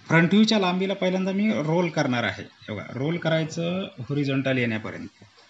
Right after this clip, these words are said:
बघा, इथून मी इथपर्यंत roll केला असं, याला इथपर्यंत या locus एक्स वायला parallel असणाऱ्या, आणि आता इथून straight वे खाली याला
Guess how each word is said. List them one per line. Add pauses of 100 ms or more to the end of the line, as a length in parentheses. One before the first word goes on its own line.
(580)
बघा,
इथून
मी
इथपर्यंत
roll
केला
असं,
याला
इथपर्यंत
या (640)
locus
एक्स
वायला
parallel
असणाऱ्या, (520)
आणि
आता
इथून (800)
straight
वे (340)
खाली
याला